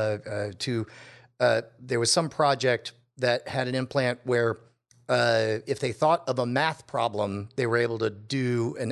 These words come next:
x-axis, and if they thought of a l-, a linguistic, uh, issue, they were able to do, uh,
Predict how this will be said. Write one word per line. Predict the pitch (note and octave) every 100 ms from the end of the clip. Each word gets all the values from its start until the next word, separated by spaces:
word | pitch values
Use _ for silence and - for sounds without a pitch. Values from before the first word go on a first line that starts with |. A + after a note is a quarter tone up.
| C#3
x-axis, | C#3 - A#2+ A2 - A2+ F#2+ - - - -
and | A#2+
if | -
they | B2
thought | - B2+ B2
of | A2
a | G2+ G#2 A#2+
l-, | A#2+ B2+ A2+
a |
linguistic, | G#2+ B2 A2 C#3 C#3 - G#2 - - - -
uh, | A#2 G#2+ G#2+
issue, | A#2 - A#2+ G#2
they | G#2+
were | G#2+
able | G#2 G#2
to |
do, | G#2 G#2+ G2+ G#2 A2+ - - - - _ -
uh, | A2 G#2 G2